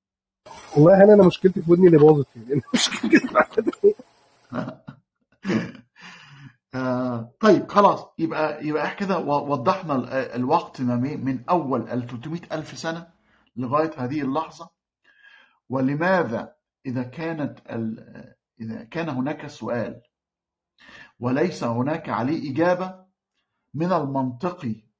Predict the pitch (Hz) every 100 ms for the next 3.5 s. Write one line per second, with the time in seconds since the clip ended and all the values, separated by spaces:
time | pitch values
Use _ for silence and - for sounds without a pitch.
0 | - 110 143 - 156 - 117 110 - -
1 | 135 143 127 113 - 151 123 117 165 175
2 | 214 _ _ _ _ - 120 117 131 127
3 | 120 113 165 180 -